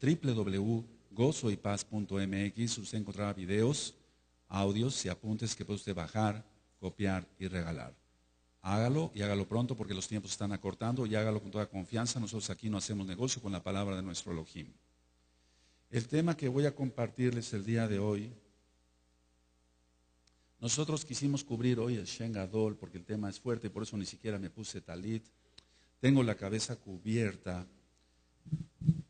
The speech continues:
pero el tema ni siquiera merece que me ponga yo el talit. Aleluya. Ahora,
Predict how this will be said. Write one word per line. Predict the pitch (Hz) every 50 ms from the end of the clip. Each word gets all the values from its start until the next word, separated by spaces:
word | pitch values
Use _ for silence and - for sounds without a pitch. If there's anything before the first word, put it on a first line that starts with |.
| - - _ _ _
pero | - 104 107
el | 107 104 101
tema | - 120 123 123 123 123 123 120 - - - _ _ _ _ _ _ _ _ _ _ _ _ _ _ _ _ _ _ _ _ _ _ -
ni | 107 113 110
siquiera | - - 117 104 - - 123 135 143 151 151
merece | 143 127 113 110 113 117 113 - - - 139 143 -
que | - - 107
me | 107 92
ponga | - - 120 117 110
yo | 104 101 101
el | 98
talit. | - 90 85 80 82 50 - _ _ _ _ _ _ _ _ _ _ _ _ _ -
Aleluya. | - 98 98 98 104 120 139 147 113 92 90 87 - - - - _ _ _ _ _ - - - _ _ _
Ahora, | - 107 101 95 95 76 65 65